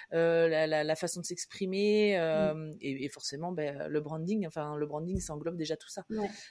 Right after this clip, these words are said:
Speaker 1: Donc, euh, et d'ailleurs, euh, et, et quelles étapes, euh, phares tu as eues, euh, dans ton business pour justement imposer cette expertise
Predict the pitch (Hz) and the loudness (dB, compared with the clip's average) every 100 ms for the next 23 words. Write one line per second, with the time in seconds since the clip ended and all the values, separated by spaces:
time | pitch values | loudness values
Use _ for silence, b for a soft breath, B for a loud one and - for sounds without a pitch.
0 | B 175 175 185 170 165 165 170 - B | B -2 2 4 4 4 0 -4 -10 B
1 | - 185 196 269 240 196 180 180 180 175 | 0 4 6 6 6 6 6 2 -4 -8
2 | 175 - - _ - - - _ 190 190 | -12 -14 -16 _ -20 -20 -20 _ 2 2
3 | 285 294 240 240 226 226 220 - - - | 2 2 2 2 4 4 4 -4 -8 -2
4 | 175 170 165 - 214 208 - - - 202 | 2 4 2 2 2 2 0 -10 -2 4
5 | 180 - 220 269 - B B B 170 165 | 4 2 -2 -4 -6 B B B 0 2
6 | 175 175 202 208 202 214 269 - - b | 0 0 0 2 2 2 0 -6 -14 b
7 | b - 247 285 254 202 - 220 233 233 | b -8 0 2 2 0 2 4 4 0
8 | 277 - 233 220 208 214 - 202 190 - | -2 0 -2 -2 -6 -6 -4 -2 -2 -4
9 | 269 208 | -8 -6